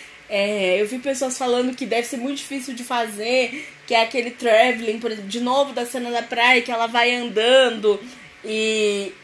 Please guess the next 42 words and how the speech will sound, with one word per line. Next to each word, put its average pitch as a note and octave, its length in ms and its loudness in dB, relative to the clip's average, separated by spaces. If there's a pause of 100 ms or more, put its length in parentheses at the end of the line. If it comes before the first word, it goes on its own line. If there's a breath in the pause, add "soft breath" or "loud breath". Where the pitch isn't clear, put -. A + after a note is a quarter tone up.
e A#3 180 0
a A#3 100 6
câmera B3+ 480 0
vai A#3+ 180 4
acompanhando, B3+ 600 -2
e C4 80 4
aí B3+ 100 4
ela C4 240 6
entra C#4 240 0
no D4 240 -2
mar, D4+ 520 4 (100)
e C4+ 160 -6
ela, B3 380 4
que C4 100 -8
eu B3+ 60 -6
digo, B3 180 -2
a B3 140 2
protagonista, B3 800 -4
né, G#3 180 -2 (400 loud breath)
que A3+ 100 -2
é G#3 140 6
a, F3+ 480 6
a D#3+ 520 4 (260)
Yalitza A3 420 2
Aparicio, A3+ 560 0 (320 loud breath)
ela A#3+ 320 6
entra D4 340 2
no C#4 180 0
mar C#4+ 460 6
e D4+ 80 2
a C#4+ 80 2
câmera C4+ 380 2
continua C4 840 2
acompanhando B3 640 -2
ela, A#3+ 460 4
e A#3 60 2
aí A#3 120 0
depois B3 360 -2
todo C#4+ 180 -2
mundo C#4 200 -4
se - 60 -8
perguntou, B3+ 440 0